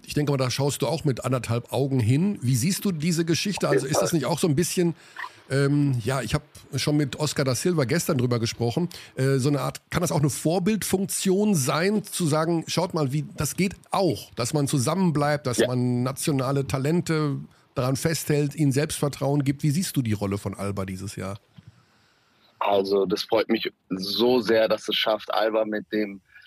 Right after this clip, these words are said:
Speaker 2: System, was sie über seit Jahren jetzt pflegen, äh, jetzt auch geschafft haben, in der Euroleague bisschen, ähm, ja,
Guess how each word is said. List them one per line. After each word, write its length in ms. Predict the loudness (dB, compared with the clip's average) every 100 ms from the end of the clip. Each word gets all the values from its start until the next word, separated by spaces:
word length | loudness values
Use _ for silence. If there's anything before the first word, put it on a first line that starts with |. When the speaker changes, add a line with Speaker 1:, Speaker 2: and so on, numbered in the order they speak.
| -14 -14 -18 _ _ -6
Speaker 2:
System, 400 | -4 0 0 0
was 180 | -2
sie 80 | -2
über 240 | 0 0 2
seit 220 | 0 -2 -8 -12 -6
Jahren 540 | -2 0 2 2 2 2
jetzt 180 | 0
pflegen, 580 | -4 0 2 2 0 -2 -10 -16 -4
äh, 260 | 0 2 0 -2 -6 -4
jetzt 240 | -2 -2
auch 120 | -2 -4
geschafft 340 | -4 -4 -4
haben, 160 | -4 -2
in 60 |
der 100 | 0
Euroleague 400 | 0 0 -2 -6 -8
bisschen, 440 | -10 -6 -4 -2
ähm, 380 | -2 -2 -4 -10 _ _ _ _ _ _ -18 -18 -18 -20 _ -2
ja, 200 | 0